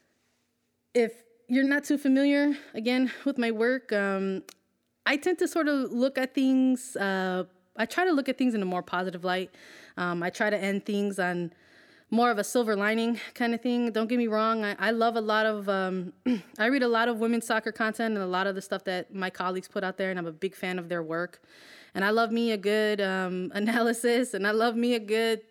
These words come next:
uh, critique. And, and I've, I've been on, on the far end of that where I've, I've gone in, but I definitely like to end on, on positive notes and, and silver linings and, and stuff like that, 'cause I feel like there's a lot of, uh,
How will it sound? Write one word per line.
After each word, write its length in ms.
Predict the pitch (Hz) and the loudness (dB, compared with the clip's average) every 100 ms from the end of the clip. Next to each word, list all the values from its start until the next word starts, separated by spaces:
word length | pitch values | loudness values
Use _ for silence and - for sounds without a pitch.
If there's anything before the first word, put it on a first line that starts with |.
| - | -4
uh, 200 | 202 202 | -2 -2
critique. 520 | - 220 220 247 233 | -2 -2 0 -2 -2
And, 220 | 208 190 180 | -2 -2 -4
and 160 | 190 | -2
I've, 200 | 214 226 - | -2 -2 -2
I've 240 | 214 202 | -4 0
been 200 | 240 240 | -2 0
on, 320 | 208 190 180 - | -2 -4 -10 -10
on 160 | 190 185 | -10 -6
the 100 | 185 | -8
far 280 | - 185 185 | -2 -2 -2
end 140 | 185 | -4
of 100 | 180 | -4
that 220 | 180 180 | -2 -2
where 140 | 175 175 | -2 -2
I've, 260 | 175 175 - | -4 -8 -16
I've 200 | 175 175 | -10 -6
gone 220 | 180 196 196 | -2 0 0
in, 360 | 190 175 170 165 | -2 -2 -4 -4
but 260 | 170 170 - - - - - - | -4 -4 -10 -20 -20 -20 -20 -4
I 120 | 208 | -2
definitely 500 | 202 226 226 214 208 | 2 0 0 -2 0
like 200 | 196 190 | 0 -2
to 100 | 202 | -4
end 240 | 175 175 170 | -4 -4 -4
on, 260 | 170 165 165 | -4 -4 -6
on 120 | 175 | -6
positive 340 | 180 165 170 | -4 -4 -4
notes 280 | 170 160 160 | -4 -6 -6
and, 180 | 165 147 | -8 -8
and 120 | - 175 | -10 -8
silver 240 | 175 170 | -8 -6
linings 500 | 160 156 156 156 151 | -6 -4 -4 -6 -8
and, 260 | 156 151 147 | -8 -8 -10
and 160 | 175 165 | -12 -10
stuff 240 | 165 156 | -10 -10
like 120 | 156 | -12
that, 160 | 156 156 | -10 -12
'cause 120 | - | -12
I 60 | 160 | -14
feel 180 | - 165 | -10 -10
like 120 | 156 | -8
there's 140 | 160 | -10
a 60 | 156 | -8
lot 220 | 151 151 | -8 -8
of, 180 | 151 147 | -12 -14
uh, 240 | 156 147 | -14 -14